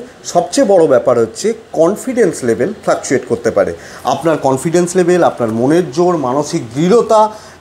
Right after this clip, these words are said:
বা মানসিক স্থিরতা, এটা কিন্তু আপনাদের ক্ষেত্রে কোনো না কোনোভাবে problem তৈরি করবে বা disturb করবে। তাই আপনি যদি মীন রাশির মানুষ হন বা মীন রাশির জাতক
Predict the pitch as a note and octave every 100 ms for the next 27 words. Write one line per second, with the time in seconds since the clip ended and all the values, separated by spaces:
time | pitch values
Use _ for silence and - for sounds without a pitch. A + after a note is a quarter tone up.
0 | A#2 C3+ C#3 C3+ C3 - - _ - _
1 | - - _ _ - - - - C3 C#3+
2 | F#3+ G3 G#3+ - F#3 F#3 - A#2 - -
3 | - D3+ E3 E3 G3 C#3+ C#3+ C3+ C3+ D3
4 | F#3 F3+ C3+ D3 C#3+ C#3+ B2 C3 F3 -
5 | A#2 G#2+ A#2+ C3 B2 C#3 C#3+ D#3+ A3 C#3+
6 | A#2 A2 - D3 - - D3+ D#3 C3 G#2+
7 | F2 - - B2 A#2 G#2+ F#3+ D#3+ A#2+ A2+
8 | G2+ G#2 C#3+ E3 D#3+ - B2+ A2+ A2+ C#3
9 | E3 D#3+ D#3 B2+ A#2 D3 C#3+ C3 A#2 A2
10 | A2+